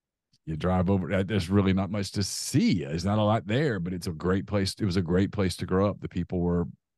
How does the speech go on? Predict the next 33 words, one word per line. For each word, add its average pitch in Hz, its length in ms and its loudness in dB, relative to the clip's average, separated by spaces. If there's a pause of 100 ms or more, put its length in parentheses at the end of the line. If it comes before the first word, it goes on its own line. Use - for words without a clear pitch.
(140)
um, 82 340 -4
amazing, 98 580 4
and, 82 200 0 (760)
um, 80 480 -6 (540)
it - 20 -10
was 80 60 -6
a 85 60 -6
college 101 380 2
town, 104 460 2 (380)
and 78 420 -6 (1300)
so - 180 0
there 87 100 4
was, 82 160 2
you 101 160 0
know, 80 520 0
a, 85 60 0
a - 20 -4
value 90 720 4
on 85 260 -2
education 92 760 0 (220)
that - 140 -12
reminds 80 340 -2
me 92 140 2
of 82 240 0
Oxford. 80 460 -4 (680)
Um, 87 480 0 (1900)
you 110 100 4
never 98 220 4
really 95 260 2
had 95 140 0
to 90 60 -2
worry 92 220 2
about 92 260 -2